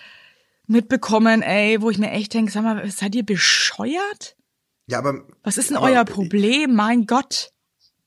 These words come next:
Speaker 2: Ja, aber ich verstehe, hast du sowas? Hast du dich mal mit jemandem so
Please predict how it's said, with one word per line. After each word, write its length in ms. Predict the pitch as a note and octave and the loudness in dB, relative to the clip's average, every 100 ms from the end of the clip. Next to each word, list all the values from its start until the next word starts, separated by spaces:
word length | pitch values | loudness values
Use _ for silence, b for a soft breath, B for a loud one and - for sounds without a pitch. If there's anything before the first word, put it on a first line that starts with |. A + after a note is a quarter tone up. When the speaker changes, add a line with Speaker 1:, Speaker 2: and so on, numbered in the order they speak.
| _ - B | _ -20 B
Speaker 2:
Ja, 100 | B C3 | B 2
aber 100 | C#3+ | 2
ich 100 | - | 0
verstehe, 400 | D3+ - D#3 B2 | -2 0 0 0
hast 220 | A#2+ - | -2 -2
du 160 | B2+ | -2
sowas? 500 | F3+ A3 A#3 B3+ - | 0 0 -2 -4 -6
Hast 180 | A#2 - | -6 -6
du 140 | D#3+ F#3 | -4 -4
dich 400 | D#3 C3 B2+ C#3 | -4 -8 -8 -4
mal 80 | E3+ | 0
mit 160 | D#3+ A2 | 0 0
jemandem 340 | C3 D#3 D3 | 0 0 -2
so 460 | - - C#3+ G3 | -2 0 0 0